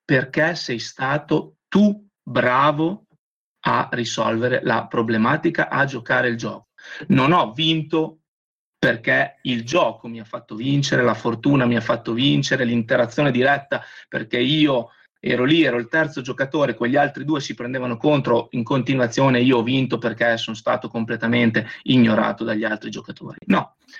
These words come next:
se io al gioco German vinco, vinco perché ho giocato bene, vinco perché ho imbastito una strategia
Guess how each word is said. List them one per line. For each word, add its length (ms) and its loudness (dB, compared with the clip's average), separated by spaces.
se 220 -2
io 240 4
al 140 0
gioco 280 -4
German 640 -2
vinco, 500 2
vinco 440 0
perché 440 0
ho 120 -6
giocato 600 -6
bene, 400 -4
vinco 420 2
perché 300 -2
ho 60 2
imbastito 500 -2
una 80 -6
strategia 680 2